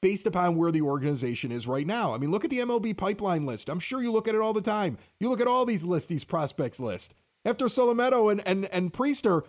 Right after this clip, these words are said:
what else do you have that you're really excited about down there that's gonna, that you're like, "That could slot into my rotation"? You got a lot of holes in this rotation, and there's no guarantee that those two guys and Skeens, all three of them, are gonna make it.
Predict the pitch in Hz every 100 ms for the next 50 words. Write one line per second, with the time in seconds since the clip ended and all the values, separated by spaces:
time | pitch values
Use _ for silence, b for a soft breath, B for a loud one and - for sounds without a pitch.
0 | B _ - 175 202 185 269 285 269 -
1 | 233 233 185 220 214 190 165 202 190 202
2 | 185 165 214 220 196 151 147 143 160 156
3 | 160 156 151 - 160 165 165 170 180 160
4 | - 180 175 - 170 147 147 139 131 127
5 | 120 135 117 - - _ _ _ _ _
6 | _ - 339 262 170 165 202 - 370 403
7 | 262 151 151 131 - 127 120 104 B B
8 | 233 233 254 269 254 269 247 - 370 254
9 | 226 254 - 247 214 190 190 202 - -
10 | _ _ - 208 - - 339 277 202 214
11 | 202 208 254 226 208 202 208 208 311 294
12 | -